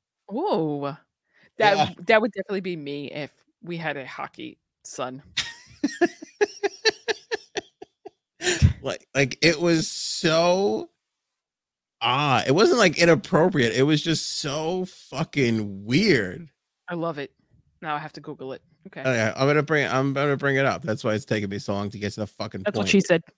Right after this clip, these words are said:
Speaker 2: 'Cause this stupid thing won't
Speaker 1: Well,
Speaker 2: work.
Speaker 1: it's not taking you long to get it up.
Speaker 2: <laughs> Uh, here we go. I'll bring it up for everybody to see. You, you gotta see. I mean,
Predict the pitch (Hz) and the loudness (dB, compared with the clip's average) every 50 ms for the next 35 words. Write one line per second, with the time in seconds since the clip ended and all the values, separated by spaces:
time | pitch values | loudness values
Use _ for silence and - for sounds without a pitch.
0 | _ _ - 95 98 107 - - - - - - - 123 113 104 - 101 98 - | _ _ -16 -14 -14 -12 -12 -14 -14 -14 -12 -8 -6 -6 -4 -4 -4 -6 -6 -6
1 | - 110 104 101 98 87 104 98 _ _ _ _ _ _ _ _ _ _ _ _ | -6 -4 -2 -2 -2 -2 -4 -8 _ _ _ _ _ _ _ _ _ _ _ _
2 | - - 110 107 87 78 104 107 104 104 - - 123 135 - 139 127 _ _ _ | -8 -4 -4 -4 -2 -2 -2 -2 -2 -2 -4 -10 -14 -14 -16 -20 -20 _ _ _
3 | - 127 131 135 135 135 - 143 123 127 127 127 127 131 107 - _ _ _ _ | -14 -10 -10 -10 -10 -12 -14 -14 -14 -12 -12 -10 -10 -12 -12 -14 _ _ _ _
4 | _ _ _ - - - - - 78 76 - - _ _ _ _ _ - - - | _ _ _ -16 -16 -14 -14 -14 -12 -12 -14 -18 _ _ _ _ _ -12 -12 -12
5 | _ _ _ _ _ _ _ _ _ _ _ _ _ _ _ _ _ - 98 90 | _ _ _ _ _ _ _ _ _ _ _ _ _ _ _ _ _ -4 -2 0
6 | 90 90 90 85 87 85 - - 110 117 78 64 53 57 50 50 50 - - 104 | 0 0 0 -2 -2 -4 -6 -8 -8 -8 -8 -8 -10 -12 -16 -16 -18 -20 -20 -20
7 | _ _ _ - 139 - - 82 85 71 65 73 78 - - 76 73 71 65 76 | _ _ _ -16 -16 -12 -10 -10 -10 -10 -10 -12 -12 -12 -10 -10 -10 -8 -8 -10
8 | 76 107 - - - 117 147 180 185 175 180 185 202 214 202 180 147 - - 170 | -10 -10 -12 -12 -6 0 0 2 2 2 2 2 4 4 4 4 4 2 2 2
9 | - 151 147 147 165 160 151 | 2 4 4 6 6 4 4